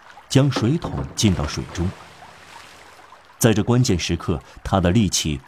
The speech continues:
增加了三倍。正当他这样俯下身去时，他没有注意到他的罩衫的小口袋在水里飘空了，十五苏硬币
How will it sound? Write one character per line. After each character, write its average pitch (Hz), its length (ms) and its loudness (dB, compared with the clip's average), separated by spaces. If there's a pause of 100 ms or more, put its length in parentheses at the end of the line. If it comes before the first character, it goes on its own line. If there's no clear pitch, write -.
增 92 240 2
加 85 160 0
了 76 100 -4
三 101 320 2
倍。 101 140 -4 (1600)
正 147 180 6
当 139 220 2
他 127 140 2
这 120 140 0
样 82 180 2
俯 78 240 -6
下 87 120 -2
身 117 240 4
去 113 160 0
时， 73 300 -8 (240)
他 82 140 0
没 80 160 2
有 87 100 4
注 92 180 -2
意 80 160 0
到 78 160 -6 (360)
他 98 160 2
的 80 100 0
罩 90 260 2
衫 104 280 2
的 85 100 -2
小 95 240 0
口 67 340 -6
袋 90 200 0 (240)
在 82 180 0
水 95 340 2
里 69 220 -4 (220)
飘 76 220 -2
空 98 380 0
了， - 80 -6 (1160)
十 - 260 4
五 113 160 2
苏 123 180 2
硬 135 240 2
币 170 220 0